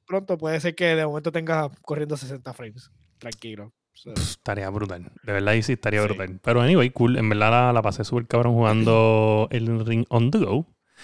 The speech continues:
Speaker 2: Este, vuelvo y digo que el Nintendo, ¿sabes? Está perdiendo un market hijo de puta. ¿Sabes? Dif-, definitivamente Nintendo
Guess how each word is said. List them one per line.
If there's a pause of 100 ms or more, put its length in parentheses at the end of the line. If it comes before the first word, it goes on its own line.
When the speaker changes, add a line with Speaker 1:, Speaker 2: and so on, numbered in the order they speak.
(440)
Speaker 2:
Este,
vuelvo
y
digo
que (180)
el
Nintendo, (380)
¿sabes?
Está
perdiendo
un
market
hijo
de
puta. (240)
¿Sabes?
Dif-,
definitivamente
Nintendo